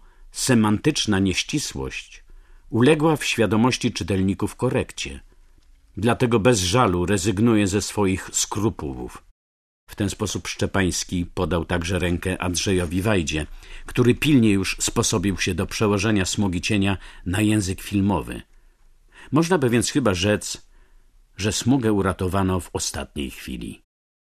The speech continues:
Andrzej Markowski, który towarzyszył całej tak zwanej operacji Regina Maris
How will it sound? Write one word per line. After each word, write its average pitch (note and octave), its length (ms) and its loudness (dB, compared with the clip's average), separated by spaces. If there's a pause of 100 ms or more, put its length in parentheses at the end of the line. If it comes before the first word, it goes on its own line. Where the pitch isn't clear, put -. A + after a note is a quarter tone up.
(460)
Andrzej C3+ 300 4
Markowski, G2 800 -2 (160)
który A#2 300 0
towarzyszył A2+ 540 0
całej A#2+ 360 4
tak F2 200 -4
zwanej A2 340 4
operacji G2+ 540 0
Regina G2 360 0
Maris F#2+ 540 0